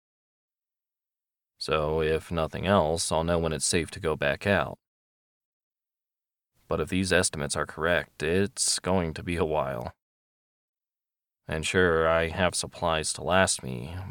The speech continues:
but this stuff is supposed to be for the colonist.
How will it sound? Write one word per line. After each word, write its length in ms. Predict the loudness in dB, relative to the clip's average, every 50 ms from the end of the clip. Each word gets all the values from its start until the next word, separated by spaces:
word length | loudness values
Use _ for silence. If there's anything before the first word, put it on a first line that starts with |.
| -14 -4
but 180 | -4 -4 -2 2
this 160 | 2 2 2
stuff 240 | 4 2 2 0 0
is 120 | -4 -6
supposed 320 | -6 -6 -4 -4 -4 -4
to 60 | -4 -6
be 80 | -6 -6
for 160 | -4 -6 -6
the 80 | -6
colonist. 840 | -4 -2 2 2 2 2 2 -2 -6 -8 -6 -4 -4 -4 -4 -8